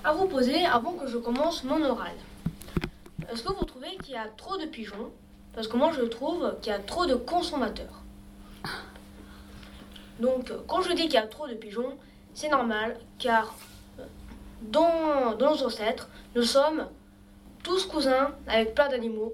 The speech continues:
y compris les pigeons. C'est pour ça que nous en sommes. Et que notre but, c'est de consommer jusqu'à ce que, ben, il y a plus, il y a plus d'argent pour se nourrir,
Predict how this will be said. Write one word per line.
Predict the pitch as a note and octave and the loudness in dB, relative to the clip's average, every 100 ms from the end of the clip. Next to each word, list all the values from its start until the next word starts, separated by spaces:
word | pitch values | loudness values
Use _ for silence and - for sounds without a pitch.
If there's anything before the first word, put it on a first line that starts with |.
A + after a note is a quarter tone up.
| - | -6
y | E4+ | -8
compris | B3+ A3+ - A#3+ - | -4 -4 -2 -4 -4
les | B3+ E4+ | 0 2
pigeons. | D4+ B3 F#3+ - - - - - - - | 2 0 0 -8 -14 -16 -12 -12 -12 -6
C'est | - G4 | 0 2
pour | B3+ | 4
ça | D#4+ F4+ | 4 2
que | F#4+ | 0
nous | F4+ | -2
en | E4+ | -2
sommes. | D#4+ C4+ C4 C#4 - - - - - - - - - - - - - - A#3 | 2 2 2 -2 -8 -20 -20 -18 -12 -12 -12 -14 -16 -16 -16 -14 -14 -4 0
Et | |
que | A#3 B3+ | 6 6
notre | B3+ A#3+ A3 | 6 4 -2
but, | F#3+ C4 D#4+ - C4+ | 0 0 0 -4 -4
c'est | - | -2
de | G#3+ A3 - - | 2 2 2 2
consommer | E4 F4 - - B3+ A#3 A#3 F#4 - - - - - - - A#3+ | 4 4 2 2 6 8 8 4 -8 -18 -20 -20 -20 -18 -10 -4
jusqu'à | A#3+ C4 B3 | 2 4 4
ce | |
que, | - A3 | 2 2
ben, | G#3 G3+ G3 F#3+ F3+ F3+ - G#3+ | 4 4 4 2 -2 -8 -10 -2
il | |
y | - | -2
a | |
plus, | - D#4+ F4 F4 E4+ | -2 0 2 4 4
il | D4 | 4
y | |
a | A3+ | 4
plus | D#4 | 4
d'argent | D#4+ D#4+ C#4 C#4+ - - - - - | 4 4 -2 -4 -14 -20 -20 -14 -4
pour | - | -4
se | - F#4+ | 0 2
nourrir, | D#4+ B3 D#4+ | 4 4 2